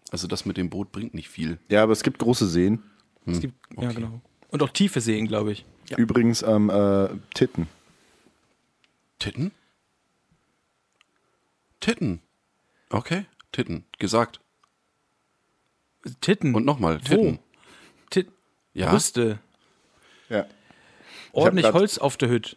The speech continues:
Speaker 3: äh, vor der Hüt, Mist.
Speaker 1: Bubis. Ja,
Speaker 2: Ja,
Speaker 1: okay.
Speaker 2: damit, ähm, ich, wir lassen das einfach mal so stehen, würde ich sagen. So, <laughs> ähm.
Speaker 3: Entschuldigung, ich me-, ich möchte natürlich auch niemanden verletzen.
Speaker 1: Brüste.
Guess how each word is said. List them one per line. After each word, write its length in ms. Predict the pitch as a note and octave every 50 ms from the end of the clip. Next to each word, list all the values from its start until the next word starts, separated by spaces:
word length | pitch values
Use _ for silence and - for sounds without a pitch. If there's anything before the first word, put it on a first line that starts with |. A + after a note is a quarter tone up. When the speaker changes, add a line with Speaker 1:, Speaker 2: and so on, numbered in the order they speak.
| - -
Speaker 3:
äh, 120 | A#2+ A2+
vor 180 | - - - D#4+
der 100 | D#4+ D#4+
Hüt, 180 | D#4+ D#4 D4 -
Mist. 200 | B3 B3 A#3+ B3 B3
Speaker 1:
Bubis. 720 | B3 B3 B3+ B3 A#3 B3+ A#3+ A3+ B3+ C4 - - - - - _ _ _ _ _ _ _ _ _ _ _ _ _ _ _ _ _ _ _ _
Ja, 220 | - - G2+ G2+ -
Speaker 2:
Ja, 160 | G2+ G2 -
Speaker 1:
okay. 220 | A2 A#2 - C#3+ D3
Speaker 2:
damit, 300 | A2 B2+ C#3 C3 - -
ähm, 300 | - B2+ B2+ B2+ B2+ - - _ _ _ _ _ _ _ _ _
ich, 120 | A2+ A2+ - B2
wir 80 | A#2+
lassen 180 | A#2 C3+ - -
das 140 | D3+ - B2+
einfach 140 | A#2+ A2
mal 120 | C3 A#2 A2
so 80 | G#2 G#2+
stehen, 240 | - - A2 G#2+ G2
würde 120 | F2+ F2
ich 60 | E2+
sagen. 200 | - F2+ F2+ - - - - - - - - -
So, 140 | C#3+ A#2+ G#2 F4 -
<laughs> 100 | - -
ähm. 380 | - - B2 C3 C3+ C#3 C3+ C3+ - - _ _ _ _ _ _ - B2 A#2+ - - G#3+ - _ _ _ _ _ - - - - - - - - - - - - _ - - _ _ - - - _ - - - - _
Speaker 3:
Entschuldigung, 460 | - - D#3+ D#3 D#3+ D#3+ D#3+ D#3+ -
ich 140 | - C#3 -
me-, 140 | D3+ D3+ -
ich 140 | - C3 B2+
möchte 260 | C#3+ D3+ D#3 - C#3+
natürlich 300 | C3 A#2+ - C3 A#2+ -
auch 220 | C3 D3+ D#3 - C3+
niemanden 380 | C#3 E3 F3 E3 D3+ D#3+ D3+
verletzen. 640 | - - B2+ B2+ C3+ D3+ - - - D3+ D#3 - E2
Speaker 1:
Brüste. 1000 | D#2 F2+ F2+ E2+ E2+ E2 D#2 F2+ G2+ - - - E2 E2 D#2+ D#2 D#2 D2+ C#2+